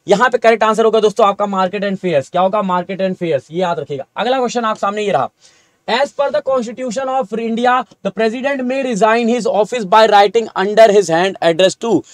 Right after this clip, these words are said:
भारत के संविधान के अनुसार राष्ट्रपति अपने कार्यकाल के स्वयं लिखकर इस्तीफा दे, अ, दे सकते हैं। Chief Justice of India, Vice President of India, Chief Election Commissioner या none of the above? जल्दी से बताइएगा,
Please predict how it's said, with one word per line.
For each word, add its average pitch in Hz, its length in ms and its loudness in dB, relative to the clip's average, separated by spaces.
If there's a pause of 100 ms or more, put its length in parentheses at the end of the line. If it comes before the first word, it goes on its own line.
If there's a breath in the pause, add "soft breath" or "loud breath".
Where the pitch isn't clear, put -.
(220 loud breath)
भारत 202 320 6
के 254 100 -2
संविधान 226 420 4
के 233 80 2
अनुसार 220 400 6
राष्ट्रपति 202 380 2
अपने 208 240 2
कार्यकाल 202 460 6
के 220 120 0
स्वयं 247 320 4 (400)
लिखकर 226 360 4
इस्तीफा 220 500 2
दे, 170 160 -10
अ, 190 320 6 (240)
दे 226 140 2
सकते 220 280 -2
हैं। 156 140 -4 (260)
Chief 233 240 -4
Justice 233 360 -2
of 233 100 -2
India, 254 300 4 (340)
Vice 208 260 0
President 233 400 -6
of 190 40 -6
India, 247 340 2
Chief 240 180 -8
Election 214 360 -4
Commissioner 226 500 0 (240)
या 208 100 0
none 233 220 0
of 233 120 2
the 233 140 -2
above? 196 260 4 (2000)
जल्दी 196 220 4
से 226 60 -4
बताइएगा, 240 580 6